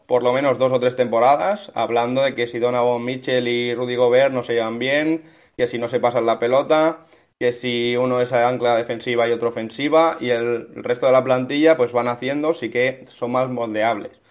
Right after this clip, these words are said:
En un equipo como el nuestro, que ya tenemos dos o tres jugadores, depende de lo que Westbrook decida hacer en verano,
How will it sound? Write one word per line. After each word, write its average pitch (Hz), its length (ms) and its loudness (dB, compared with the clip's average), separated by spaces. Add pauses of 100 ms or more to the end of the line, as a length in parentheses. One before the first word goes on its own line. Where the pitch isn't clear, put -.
(300)
En 123 140 -4
un 135 100 0
equipo 143 360 0
como 139 180 2
el 131 100 0
nuestro, 110 560 -2
que 135 440 0 (360)
ya 120 200 2
tenemos 123 500 0
dos 127 380 0
o 113 160 -6
tres 123 180 0
jugadores, 123 420 4
depende 113 340 -4
de 113 40 -4
lo 113 140 -4
que 117 260 -2
Westbrook 117 400 -4
decida 113 300 -6
hacer 113 180 -4
en 110 120 -6
verano, 117 420 -4